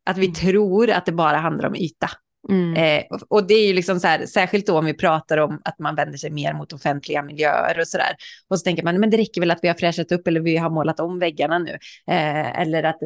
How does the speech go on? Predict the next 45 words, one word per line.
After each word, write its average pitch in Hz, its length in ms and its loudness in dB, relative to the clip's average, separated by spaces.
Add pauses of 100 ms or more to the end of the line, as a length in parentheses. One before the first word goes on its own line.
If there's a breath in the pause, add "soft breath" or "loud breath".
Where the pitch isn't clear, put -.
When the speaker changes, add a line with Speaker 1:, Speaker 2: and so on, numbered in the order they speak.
Speaker 1:
det 180 80 0
räcker 170 240 -2
väl 151 120 -2
att 160 80 -4
det 175 60 -2
är 165 40 0
nytt - 360 -4
på 185 60 -4
något - 180 -4
sätt." - 220 -6
Så 165 100 -6
man 175 160 -2
bara, - 260 -4
"Men 185 280 -2
alltså, 185 220 -4
ni 180 220 -2
har 175 160 0
ju 170 120 -2
inte 170 160 -4
utvecklat 160 640 -4
eller 165 320 -2 (180)
utnyttjat 180 440 -4
potentialen 185 920 0
som 190 180 -2
finns 208 120 4
Speaker 2:
Nej. 185 200 0
Speaker 1:
i 196 80 -4
färg. 254 460 0 (120)
Fattar - 420 -2
ni 247 100 0
inte 339 220 -2
liksom 160 320 -4
vilka 175 220 0
möjligheter 185 920 2
det 277 160 0
finns 160 280 -2 (240 loud breath)
som 262 240 2
ni 190 100 4
liksom 175 300 0
bara 156 220 4
lämnar 170 760 2
liggande 180 680 0
där 175 300 0
för 180 100 2
att, 180 100 0